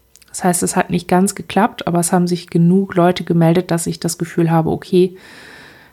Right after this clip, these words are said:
ich kriege damit auf jeden Fall eine Interviewreihe hin. Und, ähm,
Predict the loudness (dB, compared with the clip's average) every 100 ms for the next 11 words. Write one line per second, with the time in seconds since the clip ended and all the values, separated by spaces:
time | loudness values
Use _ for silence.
0 | _ _ -6 -2 0 2 4 2 0 -2
1 | 0 2 2 2 0 2 0 0 0 -2
2 | 0 0 0 0 2 4 4 2 -2 _
3 | _ _ _ _ -20 _ -20 -20 -20 -20
4 | _ _ _ 2 4 4 0 -4 -6 -2
5 | 0 2 0 -2 -4